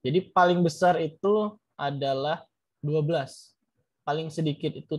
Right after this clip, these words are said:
tiga. Ini rasio ya, kita melihat rasio, eh, perbandingan jari-jari antara kation dengan anionnya. Ini jumlah rasionya. Nah, jika sama rasionya, maka itu, eh, paling banyak itu dua belas, bisa mengisi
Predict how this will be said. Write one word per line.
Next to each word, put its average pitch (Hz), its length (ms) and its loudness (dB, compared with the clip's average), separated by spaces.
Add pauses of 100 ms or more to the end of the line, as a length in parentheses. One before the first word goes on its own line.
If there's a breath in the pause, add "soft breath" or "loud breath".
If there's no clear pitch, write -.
tiga. 139 400 0
Ini 170 240 2
rasio 185 320 4
ya, 139 160 4
kita 143 480 0
melihat 139 240 -2
rasio, 147 640 0 (1040)
eh, 131 160 -2
perbandingan 143 640 -2
jari-jari 139 560 0
antara 151 400 -6
kation 151 480 0
dengan 135 320 -8
anionnya. 135 640 -4
Ini 131 160 -6
jumlah 127 320 -2
rasionya. 120 640 -4 (240)
Nah, 120 240 -8 (480)
jika 135 720 2 (800)
sama 190 480 4
rasionya, 151 720 -2
maka 123 400 0
itu, 180 400 0 (400)
eh, 123 640 -2
paling 131 240 0
banyak 139 240 0
itu 175 80 2
dua 156 160 6
belas, 147 320 2
bisa 127 160 -6
mengisi 131 480 -6